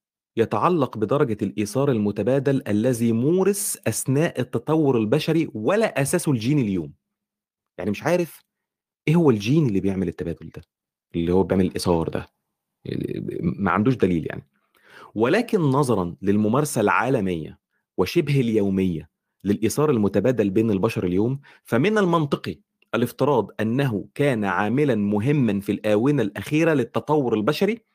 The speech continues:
وأن التصرفات العاطفية الكامنة التي تؤثر على السلوك الإيثاري لها مكونات وراثية مهمة." إحنا،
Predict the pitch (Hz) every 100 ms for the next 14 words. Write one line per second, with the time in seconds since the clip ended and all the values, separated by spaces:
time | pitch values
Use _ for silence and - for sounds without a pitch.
0 | - - - 117 147 202 156 139 127 127
1 | 123 185 165 104 110 113 156 156 113 -
2 | 110 143 120 135 139 127 139 165 - 104
3 | 101 107 - 143 - 123 113 107 160 180
4 | 156 127 147 120 104 107 101 110 139 107
5 | 101 98 123 120 104 87 76 73 _ _
6 | _ _ _ _ _ _ _ _ _ _
7 | _ _ _ _ - 95